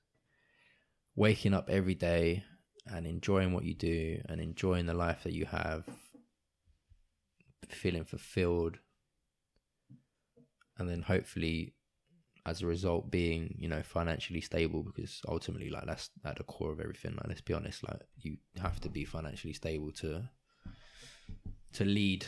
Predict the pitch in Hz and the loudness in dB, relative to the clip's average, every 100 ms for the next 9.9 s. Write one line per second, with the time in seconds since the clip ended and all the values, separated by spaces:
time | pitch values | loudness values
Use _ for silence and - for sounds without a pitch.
0 | - 101 92 95 90 - 90 - 101 92 | -6 -4 -2 -2 -2 -4 -8 -2 0 2
1 | 90 90 - - 87 87 107 113 - - | 2 2 -2 -6 -6 -6 -10 -16 -18 -8
2 | 92 92 - 92 90 - 85 85 82 78 | -2 -2 -2 -2 -2 0 0 0 0 -4
3 | 85 85 - - 85 82 80 82 - - | -4 -6 -6 -4 -4 -2 -2 -6 -8 -10
4 | 87 82 87 82 - 82 85 80 - - | -6 -6 -4 -6 -6 -4 -4 -4 -10 -18
5 | _ - 87 85 - - _ _ _ _ | _ -6 -6 -6 -10 -20 _ _ _ _
6 | _ _ - 95 78 90 - 85 82 82 | _ _ -8 -4 -2 -2 -2 -4 -4 -4
7 | 80 - - 95 - 90 85 85 - _ | -4 -6 -2 -2 -2 -2 -2 -6 -10 _
8 | _ _ - 104 92 - 90 - 95 - | _ _ -6 -2 -2 -2 -4 -2 -2 0
9 | 87 85 87 87 - 85 82 - | 0 0 -2 -2 0 0 0 -4